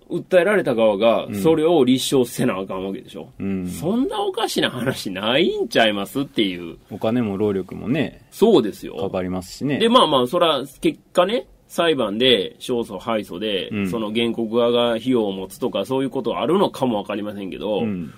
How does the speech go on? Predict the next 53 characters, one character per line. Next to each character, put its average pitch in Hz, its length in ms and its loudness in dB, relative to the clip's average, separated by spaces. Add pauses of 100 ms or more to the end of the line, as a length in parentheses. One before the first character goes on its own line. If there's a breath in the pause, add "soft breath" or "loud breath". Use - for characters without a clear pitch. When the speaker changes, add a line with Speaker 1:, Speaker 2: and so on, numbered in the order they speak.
(100)
Speaker 1:
ま 139 140 6
あ、 - 40 -2
少 233 380 -4
な 262 120 -2
く - 120 -10
と 147 100 -2
も 120 160 -2
で 90 140 -8
す - 120 -16
よ、 98 220 -8
Speaker 2:
う 202 60 -6
ん。 202 80 -2
Speaker 1:
そ - 100 -2
こ 156 140 -2
に 127 80 -2
か 120 120 -12
か 117 140 -6
っ 101 60 -6
た 98 160 -12
時 104 160 -10
間 113 260 -4
と 92 80 -12
か、 101 340 -6
労 117 200 2
力 95 260 -4
っ - 20 -12
て - 140 -16
い 92 80 -6
う - 20 -8
の 85 140 -10
は、 92 240 -6
Speaker 2:
う - 40 -10
ん。 - 40 -10
Speaker 1:
お - 20 -16
金 113 260 -4
で 156 60 2
は 175 140 4
返 139 160 2
っ 127 40 -4
て - 120 -6
こ 151 140 -4
な 104 100 -2
い - 20 -8
話 95 280 -10
じ 73 80 -14
ゃ - 40 -14
な 64 80 -16
い - 40 -16
で - 80 -20
す - 80 -20
か。 - 100 -12
Speaker 2:
う 104 40 -2
ん。 95 640 -2